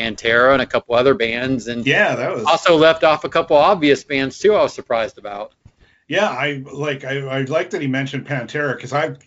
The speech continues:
Speaker 2: I've had that opinion a little bit. You know, those
Speaker 1: Hey,
Speaker 2: guys.
Speaker 1: Dimebag loved Texas blues guitar players. He's
Speaker 2: Yeah,
Speaker 1: from
Speaker 2: yeah.
Speaker 1: Texas.
Speaker 2: Those guys being from Texas, and <clears throat> I kinda refer to those guys, like, as the,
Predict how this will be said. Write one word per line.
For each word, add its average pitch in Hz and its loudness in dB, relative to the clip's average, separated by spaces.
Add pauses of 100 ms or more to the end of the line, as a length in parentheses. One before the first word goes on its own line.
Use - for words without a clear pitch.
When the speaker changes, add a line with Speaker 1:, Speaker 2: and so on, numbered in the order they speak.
Speaker 2:
I've 165 -4
had 143 -4
that 131 -2
opinion 131 -8
a 123 -16
little 117 -14
bit. 117 -6 (640)
You 127 -8
know, 123 -4
those 131 -2
Speaker 1:
Hey, 147 -2
Speaker 2:
guys. 156 2
Speaker 1:
Dimebag 156 0
loved 143 2
Texas 143 -4
blues 139 -4
guitar 131 -6
players. 107 -12
He's 135 -8
Speaker 2:
Yeah, 135 -2
Speaker 1:
from - -8
Speaker 2:
yeah. 156 -2
Speaker 1:
Texas. - -20 (500)
Speaker 2:
Those 131 -8
guys 135 -4
being 143 -4
from 113 -14
Texas, - -10
and 92 -16 (320)
<clears throat> - -16
I - -10
kinda 143 0
refer 123 -4
to 127 -6
those 120 -8
guys, 117 -4
like, 110 -8
as 110 -8
the, 110 -6